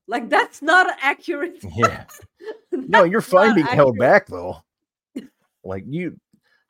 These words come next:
Speaker 2: like, you're into that fifty-nine seventy-four Shades of Grey, whatever.
Speaker 1: Okay.
Speaker 2: Fifty Shades of Grey. There we go.
Speaker 1: Okay. That's, that, that is fine.
Speaker 2: I
Speaker 1: That
Speaker 2: think we
Speaker 1: is
Speaker 2: should
Speaker 1: my
Speaker 2: just keep
Speaker 1: guilty
Speaker 2: this up.
Speaker 1: pleasure movie. Yeah, no,
Speaker 2: Yeah.
Speaker 1: please, let, just, you, you can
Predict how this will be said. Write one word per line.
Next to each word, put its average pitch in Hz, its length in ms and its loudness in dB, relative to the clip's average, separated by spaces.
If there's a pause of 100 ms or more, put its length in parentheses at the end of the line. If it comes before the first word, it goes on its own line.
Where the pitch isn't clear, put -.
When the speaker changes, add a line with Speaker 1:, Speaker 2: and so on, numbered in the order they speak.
Speaker 2:
like, 165 140 -6
you're 247 220 -6
into 214 200 2
that 127 200 0 (140)
fifty-nine 113 640 -4
seventy-four 110 800 -6 (500)
Shades 113 280 -6
of 98 80 -6
Grey, 95 320 -8 (800)
whatever. 104 400 -10 (400)
Speaker 1:
Okay. 214 320 -6
Speaker 2:
Fifty 165 280 -12
Shades 82 180 -16
of - 60 -20
Grey. - 160 -20 (380)
There 95 120 -8
we - 80 -14
go. - 140 -20 (280)
Speaker 1:
Okay. 170 360 -14 (480)
That's, 208 420 -10
that, 190 260 -10
that 202 180 -6
is 185 180 -14
fine. 170 320 -16 (260)
Speaker 2:
I - 40 -4
Speaker 1:
That 269 80 0
Speaker 2:
think 349 40 -2
we 427 40 -2
Speaker 1:
is 359 60 -4
Speaker 2:
should 294 60 -6
Speaker 1:
my 269 140 -2
Speaker 2:
just 233 60 -12
keep 247 100 -8
Speaker 1:
guilty 262 200 -10
Speaker 2:
this - 80 -16
up. - 20 -20
Speaker 1:
pleasure 202 360 -8
movie. 160 560 -16
Yeah, 185 220 -12
no, 208 200 -10
Speaker 2:
Yeah. 175 100 -12
Speaker 1:
please, 196 280 -16
let, 185 200 -20
just, 233 260 -20
you, 208 160 -20
you 196 160 -20
can 165 260 -20